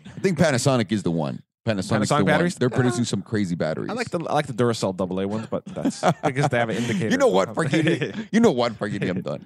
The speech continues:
Speaker 1: So what do you think? Uh, Dyson car, yes,
Speaker 2: Uh,
Speaker 1: no?
Speaker 2: uh, y-, I,
Speaker 1: And
Speaker 2: I
Speaker 1: would you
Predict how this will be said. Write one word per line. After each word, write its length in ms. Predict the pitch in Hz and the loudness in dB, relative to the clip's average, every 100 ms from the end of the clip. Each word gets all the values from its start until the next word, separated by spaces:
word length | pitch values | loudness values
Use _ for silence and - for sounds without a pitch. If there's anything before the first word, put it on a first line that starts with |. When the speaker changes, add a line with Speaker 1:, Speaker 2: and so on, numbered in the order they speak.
| - | -2
Speaker 1:
So 100 | - | 0
what 200 | 120 147 | 4 4
do 40 | |
you 100 | 135 | 4
think? 320 | 120 123 92 - _ - | 2 0 0 -4 _ -2
Uh, 160 | 110 | 0
Dyson 360 | 104 139 135 123 | 2 2 2 0
car, 200 | 143 127 | 2 2
yes, 240 | 117 131 170 | 2 2 4
Speaker 2:
Uh, 140 | 165 | 4
Speaker 1:
no? 320 | 123 135 135 _ _ - | 4 2 -2 _ _ -12
Speaker 2:
uh, 60 | |
y-, 40 | - _ | -12 _
I, 100 | 180 151 | 0 0
Speaker 1:
And 120 | 160 165 | -2 0
Speaker 2:
I 80 | |
Speaker 1:
would 100 | 139 | 2
you 60 | 143 | 4